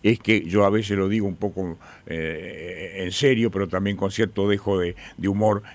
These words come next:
que carece de papa. Es decir, no hay un papado que ordene o que,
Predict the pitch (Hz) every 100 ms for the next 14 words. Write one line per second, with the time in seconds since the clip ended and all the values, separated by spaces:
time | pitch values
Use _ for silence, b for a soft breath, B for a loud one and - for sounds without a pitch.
0 | - 101 101 101 104 104 90 85 - 67
1 | - B B - 92 98 - 107 104 B
2 | B 101 127 131 120 110 104 95 - 98
3 | 95 95 - B - 95 95 98 107 95
4 | 95 90 82 90